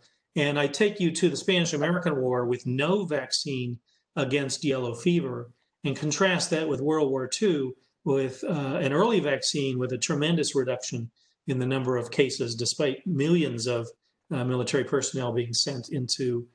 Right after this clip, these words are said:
yellow fever endemic zones. But the, but the heart of this story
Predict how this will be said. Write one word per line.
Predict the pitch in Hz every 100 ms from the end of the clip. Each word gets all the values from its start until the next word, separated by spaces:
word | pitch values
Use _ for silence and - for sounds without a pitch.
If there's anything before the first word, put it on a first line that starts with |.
| _ _ -
yellow | 135 127
fever | 127 139 120 135
endemic | 131 123 120 117 110
zones. | 113 135 110 - - - _ _ _ -
But | 151
the, | 170 170 -
but | 151
the | 156
heart | - 269 277
of | 156 135
this | 262 -
story | - 156 143 135 127 127